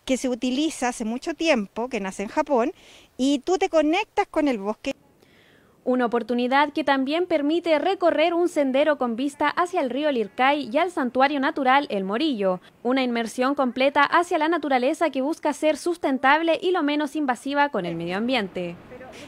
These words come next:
Speaker 1: Tú entras a ser parte del sistema de un bosque, no como el camping de suelo que tú tienes que limpiar, ordenar, etcétera. Eh, esto te permite estar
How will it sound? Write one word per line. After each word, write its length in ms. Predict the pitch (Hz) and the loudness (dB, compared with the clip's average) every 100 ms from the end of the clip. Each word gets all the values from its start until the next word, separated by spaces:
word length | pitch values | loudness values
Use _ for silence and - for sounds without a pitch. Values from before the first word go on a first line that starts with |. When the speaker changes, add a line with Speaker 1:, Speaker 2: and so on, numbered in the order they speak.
| - | -2
Speaker 1:
Tú 240 | 254 277 - | 0 0 2
entras 440 | 254 262 285 240 | 2 2 -2 -4
a 40 | |
ser 220 | 214 254 - | -6 -6 -6
parte 680 | - 277 359 - - 415 415 - - - | -2 2 2 0 -2 -2 -2 -12 -20 -6
del 200 | 208 262 | 4 4
sistema 680 | - 233 - - 320 370 381 | 4 -6 -8 0 2 4 2
de 160 | 349 | 0
un 240 | 330 302 285 | 0 0 2
bosque, 480 | 320 - - 156 - _ _ 214 | 0 -2 -10 -12 -12 _ _ 2
no 240 | 269 339 | 4 6
como 440 | 370 359 370 359 294 | 4 4 4 4 2
el 260 | 269 269 | 0 0
camping 440 | - 311 311 311 294 | 0 0 0 -2 0
de 100 | 285 | -2
suelo 340 | - 339 349 | 0 0 0
que 140 | 294 269 | -2 -6
tú 100 | 277 | -4
tienes 240 | 269 262 | -4 -4
que 100 | 262 | -6
limpiar, 680 | 233 220 - 254 254 247 247 | -6 -6 -2 2 4 2 0
ordenar, 600 | 214 220 226 240 240 240 - - - | -4 -6 -4 -2 -4 -6 -12 -18 -10
etcétera. 560 | 220 - 262 285 339 - - - - - _ 226 | -8 -2 0 0 -2 -6 -18 -20 -20 -20 _ 2
Eh, 160 | 254 - | 4 4
esto 220 | 269 311 | -2 -2
te 140 | 285 | -4
permite 500 | 254 233 269 277 269 247 | -2 -2 -2 -2 -2 -4
estar 460 | - _ - 359 | -10 _ 2 4